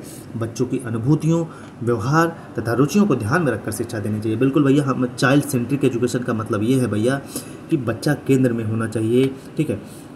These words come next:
बच्चे को ही हमें सिखाना है, उसी को हमारा मतलब सब, सब कुछ मान के हमें उसी को सिखाना है।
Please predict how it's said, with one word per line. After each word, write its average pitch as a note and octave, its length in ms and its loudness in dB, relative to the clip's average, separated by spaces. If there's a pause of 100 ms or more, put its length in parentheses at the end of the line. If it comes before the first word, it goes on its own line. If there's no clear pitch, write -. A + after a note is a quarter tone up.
(160)
बच्चे B2 260 -2
को C#3+ 140 2
ही D3+ 120 4
हमें B2+ 200 4
सिखाना A#2+ 420 0
है, B2 160 2
उसी A#2+ 300 0
को D#3 120 2
हमारा B2 360 2 (540)
मतलब B2+ 200 -2
सब, G#2+ 320 -4
सब A2+ 260 -6
कुछ D#3 160 -2
मान A2+ 260 -2
के B2+ 80 -4
हमें C3+ 160 2
उसी B2 180 -2
को A#2+ 100 -4
सिखाना G#2 400 -4
है। F#2+ 140 -6